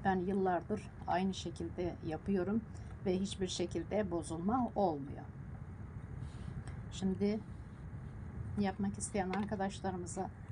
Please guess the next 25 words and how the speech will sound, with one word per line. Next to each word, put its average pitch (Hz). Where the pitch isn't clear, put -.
kolay 180
gelsin. 196
Bakın 214
böyle 208
balkonda 190
bu 247
şekilde 185
tutacağım. 175
Soğukta 214
tutun 180
arkadaşlar. 175
Evin 202
içine 202
almayın 170
bunu. 202
Dışarıda 196
kalsın. 208
Ee, 175
daha 190
güzel 151
oluyor 143
o 143
zaman. -
Bakın 202
böyle 180